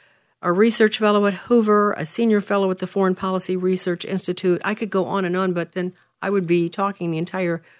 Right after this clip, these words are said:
uh, time. But I wanna just say that, uh, David is an incredible Russian expert. Uh, he was the Moscow correspondent of the Financial Times and ended up living, uh, in Russia for a number of years until he was expelled. He's written a number of books, um,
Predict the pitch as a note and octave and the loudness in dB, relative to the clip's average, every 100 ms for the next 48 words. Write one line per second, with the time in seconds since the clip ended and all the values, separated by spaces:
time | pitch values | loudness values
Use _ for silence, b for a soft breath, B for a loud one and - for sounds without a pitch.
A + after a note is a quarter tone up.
0 | b b b b - F3 - G3+ F3 F#3+ | b b b b -12 -6 2 4 6 4
1 | A3 A3 F#3+ G3+ G#3 F#3 D#3+ F#3 - F#3+ | 6 4 4 0 2 2 0 -2 -2 4
2 | G#3+ A#3 G#3+ - G3 F#3 F3 F3+ - G#3+ | 6 6 4 2 0 0 -2 -4 0 0
3 | G3 F3+ E3+ F3+ E3+ E3+ E3+ - - D#3+ | 2 0 -2 -4 -4 -6 -8 -8 -8 -10
4 | D#3+ _ _ _ _ - F#3 G#3 F#3 F#3+ | -10 _ _ _ _ -10 -4 0 2 2
5 | - F#3+ F#3 F#3+ F#3+ G3 F#3 F#3 G#3 F#3+ | 2 2 2 2 2 2 -2 -2 -2 0
6 | - G3 G#3 F3+ D#3+ E3 - F3+ F3+ F#3 | -2 0 0 0 -4 -10 -12 -6 -2 -2
7 | F3+ F3 F#3+ G3+ F#3+ D#3 F3 E3+ F#3+ F3+ | -4 -6 -4 -2 -2 0 0 0 0 0
8 | F3 F3 G#3 A3 E3 D#3+ b b b b | -2 -2 0 0 -2 -6 b b b b
9 | b E3+ - G3 F3+ F#3 - F3+ F#3+ F#3 | b -6 -2 0 0 0 0 -2 0 2
10 | G#3+ G#3+ F3 E3+ E3 E3+ F#3+ F3+ F#3 F3+ | 2 2 0 -4 -4 -6 -4 0 0 0
11 | F3 - - G3+ F3 D#3 D#3 b b b | 0 -4 -4 0 0 0 -4 b b b
12 | - F#3+ A3+ G#3+ G#3 A3+ G#3 E3 D3+ F3+ | -4 0 2 4 4 4 4 2 2 0
13 | E3 - - - D#3+ D#3+ | 0 -4 -6 -4 -4 -4